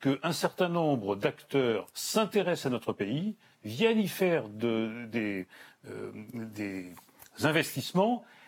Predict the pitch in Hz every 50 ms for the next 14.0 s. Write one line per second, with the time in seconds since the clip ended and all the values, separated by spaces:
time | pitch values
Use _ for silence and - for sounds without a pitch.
0 | - - - - 180 185 214 196 180 196 170 202 220 240 240 190 - 180 - 202
1 | 180 - 196 160 170 175 165 - 226 208 151 165 185 170 185 - 190 - - -
2 | 147 151 202 233 226 180 180 165 170 - 180 170 175 180 190 214 202 170 113 98
3 | 90 - _ _ _ _ _ - 120 123 147 156 143 123 113 - - 143 131 -
4 | 156 151 151 143 127 - 147 135 - - 139 135 151 139 131 120 127 127 127 147
5 | 156 160 160 139 - 127 113 - 147 117 113 - - 139 127 - 147 123 120 -
6 | - - 120 117 113 123 147 151 156 156 156 147 135 123 123 - - - - -
7 | - 131 120 - - 139 120 113 127 143 165 156 160 147 127 143 147 127 120 151
8 | 143 - - 123 - 120 - - 117 - - - 131 120 110 - 107 104 92 98
9 | - - - 208 214 - - _ - - - - 117 - 180 180 - - 120 135
10 | 139 - - 117 113 110 92 - - - - - _ - 110 110 - - 143 127
11 | - - 139 113 - - 135 117 113 123 151 175 190 190 180 143 131 123 117 110
12 | - - - - - - 117 117 127 131 135 139 131 123 123 120 110 104 98 -
13 | - 92 82 - _ _ - - - - - - - - - - - 135 151 120